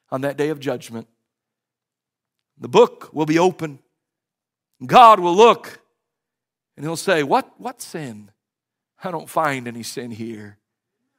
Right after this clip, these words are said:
Say, "I, I know, I know I was a sinner."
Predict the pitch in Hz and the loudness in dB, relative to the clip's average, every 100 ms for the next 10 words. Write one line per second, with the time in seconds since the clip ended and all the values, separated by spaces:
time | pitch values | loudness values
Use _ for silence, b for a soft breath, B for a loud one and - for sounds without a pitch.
0 | _ _ _ - 160 156 160 202 170 208 | _ _ _ -12 -8 -6 -4 -4 -4 -2
1 | 220 247 175 180 220 262 202 156 143 220 | -2 -2 -2 -6 -4 -4 -4 -4 -8 -4
2 | 226 185 | -4 -4